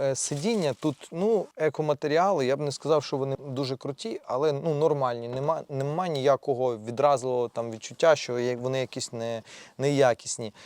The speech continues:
Глянцю тут, в принципі, небагато, але передня оця консоль посередині, вона, звичайно, вся замазується, вона чорна, але можна плівку на неї наклеїти. Ну, нема про що говорити, в принципі,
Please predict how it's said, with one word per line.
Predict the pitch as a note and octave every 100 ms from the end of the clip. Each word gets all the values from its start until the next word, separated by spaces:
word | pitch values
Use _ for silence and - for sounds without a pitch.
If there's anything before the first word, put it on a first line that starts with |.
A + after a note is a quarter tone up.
| - -
Глянцю | C3 D3 F#3 G3+ D#3
тут, | D3 C3+
в |
принципі, | - E3+ E3 C3+ C#3
небагато, | C3+ C3 D#3+ A3 A#3 -
але | C3+ C#3 D#3+ C#3+
передня | - C#3 D3+ C3+
оця | B2+ - B2
консоль | C3+ C3 F#3 F#3+
посередині, | C3 - C3 B2+ A2+ A2 - - - -
вона, | A2+ C3 D3+
звичайно, | A#2 A2 C#3 C3+ A2+
вся | - B2 A#2+ A#2+ A#2 A2+ A2 A2 G#2+ G#2+ A2+ - - A#2+
замазується, | A#2+ B2 D#3 C#3 C3 - A2+
вона | A2+ A#2+ A#2+ A#2
чорна, | - D#3 E3 C3+ -
але | A#2+ B2
можна | A#2+ A2+ A#2 _ -
плівку | C3 B2 A#2
на | A2
неї | G#2+ G#2+
наклеїти. | G#2+ - A2+ G#2+ - - - -
Ну, | -
нема | F3+ E3+ D#3
про | C#3
що | - D3
говорити, | D3+ F#3 A3+
в | D3
принципі, | - C#3+ B2+ B2+ B2